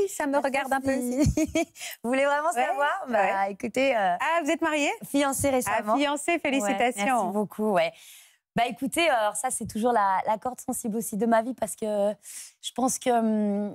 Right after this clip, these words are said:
Speaker 2: c'est ce que je souhaite vraiment, euh, désolée, je suis émotive, mais,
Speaker 1: <laughs>
Speaker 2: euh, c'est ce que je souhaite énormément à, à, à, à tout le monde et surtout à celles qui traversent les, les mêmes histoires que nous, c'est, hum, c'est d'avoir le bonheur de choisir sa propre vie.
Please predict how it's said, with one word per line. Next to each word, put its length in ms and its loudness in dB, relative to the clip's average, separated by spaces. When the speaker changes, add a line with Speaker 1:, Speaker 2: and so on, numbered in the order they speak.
Speaker 2:
c'est 180 -6
ce 60 -8
que 100 -2
je 120 -2
souhaite 280 2
vraiment, 460 0
euh, 220 -4
désolée, 220 -6
je 60 -8
suis 140 -4
émotive, 300 0
mais, 200 4
Speaker 1:
<laughs> 60 -10
Speaker 2:
euh, 520 2
c'est 140 -4
ce 80 -4
que 100 0
je 120 0
souhaite 280 0
énormément 400 2
à, 260 0
à, 300 -2
à, 140 -2
à 40 -6
tout 240 -10
le 60 2
monde 420 0
et 120 -2
surtout 320 -8
à 100 2
celles 200 -8
qui 100 -20
traversent 480 0
les, 400 0
les 80 2
mêmes 200 4
histoires 460 -2
que 100 -12
nous, 200 -2
c'est, 280 -4
hum, 380 0
c'est 180 -2
d'avoir 280 4
le 100 0
bonheur 320 0
de 80 -2
choisir 460 0
sa 180 0
propre 400 -6
vie. 280 -2